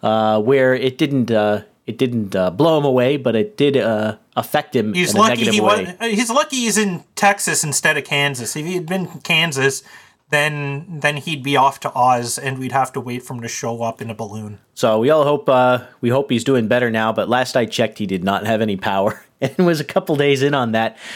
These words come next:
Speaker 1: So, uh, I think he did Hog Story from a hotel. Uh, we
Speaker 2: Yeah.
Speaker 1: just wish him the best. Hopefully they'll be back on, on, uh, Monday per normal. Behind the Schemes did have an episode that was one hundred fifty-seven, Your Grave or Mine.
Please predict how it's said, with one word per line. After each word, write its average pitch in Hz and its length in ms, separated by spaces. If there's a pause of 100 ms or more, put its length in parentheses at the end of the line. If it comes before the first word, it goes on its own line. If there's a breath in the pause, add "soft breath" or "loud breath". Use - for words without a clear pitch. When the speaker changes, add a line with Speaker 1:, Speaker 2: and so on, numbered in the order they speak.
(280 loud breath)
Speaker 1:
So, 95 420
uh, 87 220
I 92 80
think - 180
he 110 60
did 98 420
Hog 135 260
Story 127 200
from 113 180
a 101 60
hotel. 113 580 (580 loud breath)
Uh, 92 380
we 107 80
Speaker 2:
Yeah. 147 80
Speaker 1:
just 147 140
wish 147 180
him 135 100
the 117 80
best. 120 460
Hopefully 156 400
they'll 127 140
be 123 100
back 117 320
on, 104 460 (160)
on, 90 420
uh, 85 220
Monday 113 480
per 139 260
normal. 127 500 (720 loud breath)
Behind 208 300
the 190 60
Schemes 269 360
did 160 160
have 139 240
an 135 80
episode 165 440
that 165 140
was 120 160
one 139 140
hundred 139 260
fifty-seven, 156 680 (240 loud breath)
Your 175 260
Grave 143 400
or 131 80
Mine. 165 480